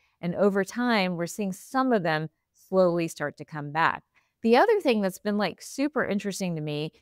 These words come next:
is the, sort of the evolution of the peptide clinic, where you go in and you get a cocktail of peptides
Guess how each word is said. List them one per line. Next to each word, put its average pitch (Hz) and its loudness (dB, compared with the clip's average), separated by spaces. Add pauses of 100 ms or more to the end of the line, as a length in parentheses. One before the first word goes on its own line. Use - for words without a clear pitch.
(200)
is 202 6
the, 220 2 (140)
sort 294 0
of 277 0
the 254 0
evolution 226 0
of 196 -2
the 180 -6
peptide 196 -6
clinic, 196 -2
where 175 -2
you 180 -2
go 214 4
in 170 2 (400)
and 190 4
you 185 0
get 208 4
a 175 4
cocktail 240 2
of 175 2
peptides 151 0